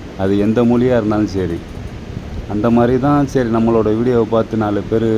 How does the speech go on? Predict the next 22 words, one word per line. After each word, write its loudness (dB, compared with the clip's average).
புரிஞ்சுக்குவாங்க 0
அப்படின்னு -2
தான் -2
நான் -6
போட்டது. -4
இதுவரை -2
நான் -4
பேசினதில்ல. -2
ஆ, -2
நான் -2
பேசுகிற 0
உங்களுக்கு 0
பிடிச்சிருந்துச்சி -2
அப்படின்னாக்கா, -2
மறக்காம -2
ஒரு -6
லைக் -4
பண்ணிக்கங்க. 0
மேலும் 2
மேலும் 0
சப்போர்ட் 0
பண்ணுங்க. 0